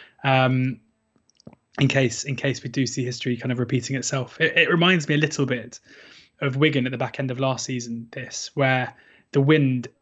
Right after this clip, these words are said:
is in their sails. They've got, you know, not an injustice, but a, a perce-, a perception of injustice, where if they were to finish in the, in the rele-, in the relegation zone, but would have been out without the six point penalty, they're gonna feel very hardly treated,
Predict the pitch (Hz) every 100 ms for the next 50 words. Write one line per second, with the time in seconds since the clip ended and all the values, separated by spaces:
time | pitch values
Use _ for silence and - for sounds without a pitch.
0 | _ - 139 139 131 - - 127 120 120
1 | 131 127 160 - _ - _ _ _ -
2 | 165 135 165 170 151 143 135 165 - -
3 | 113 - 143 139 - - - - 170 165
4 | 143 135 143 - 160 - 147 135 123 -
5 | - - - _ _ 143 131 135 - 127
6 | 117 - 135 131 139 - 143 139 139 -
7 | - 135 113 - 143 131 - 143 135 139
8 | - _ _ 151 139 139 135 139 - 135
9 | 127 123 135 131 113 135 127 131 127 127
10 | - 131 - 147 139 131 135 120 135 127
11 | - - - - 143 131 127 - 135 127
12 | 123 127 123 117 135 127 131 123